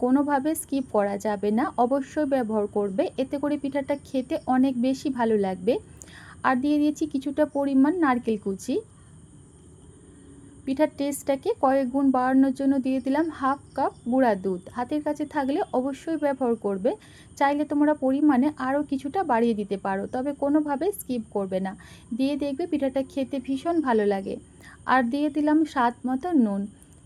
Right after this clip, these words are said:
দিয়ে দিচ্ছি দুই চা চামচ সাদা তেল, তবে তোমরা চাইলে এখানে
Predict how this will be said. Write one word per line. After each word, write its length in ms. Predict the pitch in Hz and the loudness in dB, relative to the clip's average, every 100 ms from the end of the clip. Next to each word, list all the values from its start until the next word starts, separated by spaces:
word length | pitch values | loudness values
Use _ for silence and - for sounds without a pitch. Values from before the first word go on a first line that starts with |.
| - | -6
দিয়ে 200 | 262 311 | -2 0
দিচ্ছি 280 | 311 302 381 | -2 -2 -4
দুই 200 | 294 262 | 0 0
চা 140 | 269 285 | 0 -2
চামচ 340 | 277 277 330 415 | 0 0 0 -2
সাদা 300 | 269 208 196 | -4 -2 -2
তেল, 160 | 208 208 - | -4 -6 -6
তবে 180 | 254 269 | -4 -2
তোমরা 280 | 285 285 285 | 0 0 -2
চাইলে 360 | 285 277 302 392 | -2 -2 -2 -2
এখানে 260 | 302 285 269 | -2 0 2